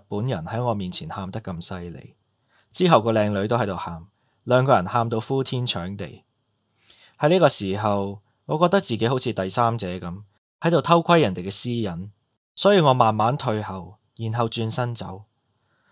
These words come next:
喺嗰個咁凍嘅夜晚，雖然未食飯，但我一啲都唔肚餓。雖然好似電影橋段噉樣，江口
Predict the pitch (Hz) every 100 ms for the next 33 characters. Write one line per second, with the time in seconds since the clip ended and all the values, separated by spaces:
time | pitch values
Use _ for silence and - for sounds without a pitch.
0 | _ - 185 208 170 135 127 123 120 117
1 | 107 101 98 98 95 104 110 _ _ -
2 | 202 143 92 95 - 98 - 98 92 104
3 | _ _ _ _ 135 127 139 170 175 170
4 | 156 87 - 82 90 - _ _ _ _
5 | _ _ _ - 175 127 117 127 135 110
6 | 107 113 143 101 90 98 92 107 110 101
7 | 110 - _ _ _ _ - 175 170 135
8 | 110 139 147